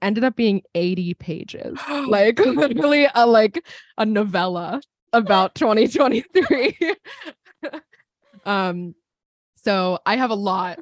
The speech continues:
Speaker 1: I have a lot of thoughts on, uh, on what's going on in twenty twenty-three, but I think, like, Pluto entering Aquarius, which happens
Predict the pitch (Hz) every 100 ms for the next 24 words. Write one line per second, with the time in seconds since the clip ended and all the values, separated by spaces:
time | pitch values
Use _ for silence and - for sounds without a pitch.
0 | - 190 190 185 185 170 170 - 170 170
1 | 175 - - 175 170 165 160 160 - 180
2 | 170 170 - 180 165 160 160 165 170 165
3 | - 165 165 170 160 160 202 196 269 285
4 | 208 _ - 202 208 175 185 - 175 170
5 | - 165 165 165 160 - 175 - 170 170
6 | 165 165 -